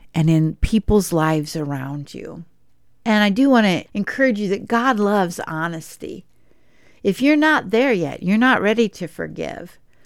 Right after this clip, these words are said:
just tell him that. You know, there was,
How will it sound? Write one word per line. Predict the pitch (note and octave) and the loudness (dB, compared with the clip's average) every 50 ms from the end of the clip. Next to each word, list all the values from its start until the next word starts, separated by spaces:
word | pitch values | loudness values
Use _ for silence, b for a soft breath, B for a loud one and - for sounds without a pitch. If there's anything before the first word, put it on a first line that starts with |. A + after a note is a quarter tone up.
| - _ - - _ _ - - - - - | -20 _ -20 -20 _ _ -20 -20 -20 -18 -6
just | - D4 D#4+ - - - | -4 -4 -4 -4 -8 -6
tell | F#3+ G#3+ G#3+ C4 D4 | -4 -2 0 2 2
him | B3 F#3+ D3+ | 0 0 -2
that. | C3 C3+ - - - - - - - - - _ | -4 -6 -10 -12 -16 -20 -20 -20 -20 -20 -20 _
You | - G#3+ | -8 -4
know, | G#3+ A3+ A3+ | -2 0 2
there | A3 A#3 A3+ | 2 2 2
was, | G#3+ G#3 G#3 G3+ G3 - - - - | 2 2 0 0 -2 -6 -12 -12 -12